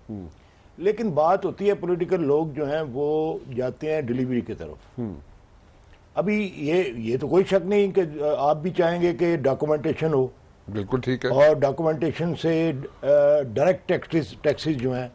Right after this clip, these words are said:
Speaker 1: हम्म।
Speaker 2: उन पे इन्हिसार होगा, indirect taxis कम होंगे, आम आदमी पे बोझ,
Speaker 1: हम्म।
Speaker 2: uh, कम से कम होता जाएगा, महंगाई में भी कमी आएगी। लेकिन ये पॉलिसी के तौर पे तो बहुत अच्छी बात है,
Speaker 1: हम्म।
Speaker 2: लेकिन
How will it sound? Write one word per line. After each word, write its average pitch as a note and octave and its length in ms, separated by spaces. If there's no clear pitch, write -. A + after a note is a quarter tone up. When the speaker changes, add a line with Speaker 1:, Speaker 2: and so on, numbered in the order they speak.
Speaker 1:
हम्म। G#2 120
Speaker 2:
उन E3+ 100
पे E3+ 260
इन्हिसार C#3+ 440
होगा, C#3 380
indirect C#3 460
taxis C3+ 460
कम D3 120
होंगे, C3+ 560
आम C3+ 240
आदमी B2+ 280
पे B2+ 200
बोझ, B2 500
Speaker 1:
हम्म। G#2+ 140
Speaker 2:
uh, - 880
कम C#3 140
से C#3+ 140
कम D#3 340
होता C3+ 220
जाएगा, C3+ 400
महंगाई C3 400
में D3+ 160
भी D3 80
कमी C#3+ 320
आएगी। A#2+ 300
लेकिन G3+ 580
ये E3 140
पॉलिसी F#3 760
के B3 180
तौर F#3 280
पे G3+ 180
तो G#3 100
बहुत E3 240
अच्छी D#3 220
बात B2 300
है, F2 180
Speaker 1:
हम्म। G#2+ 180
Speaker 2:
लेकिन F#3+ 480